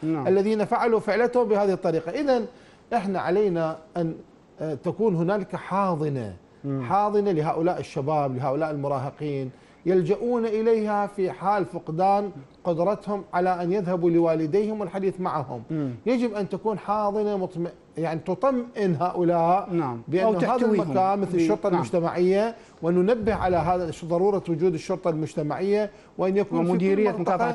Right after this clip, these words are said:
Speaker 1: العنف الأسري
Speaker 2: يعني
Speaker 1: أيضًا.
Speaker 2: أعتقد، آه، يجب أن يجعل لكل مية شخص عراقي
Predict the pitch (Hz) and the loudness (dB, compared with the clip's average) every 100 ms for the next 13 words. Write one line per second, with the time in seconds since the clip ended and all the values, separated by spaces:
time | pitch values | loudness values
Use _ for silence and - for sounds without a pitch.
0 | 180 175 175 190 214 185 - - 135 135 | 0 0 0 2 2 2 0 0 0 0
1 | 226 180 226 214 214 214 240 202 214 196 | 0 2 0 2 0 0 0 2 0 2
2 | 202 214 190 202 190 185 240 220 214 - | 4 2 2 0 0 0 -2 -2 -4 -2
3 | 185 185 170 185 190 190 190 | -2 -2 0 2 0 0 -2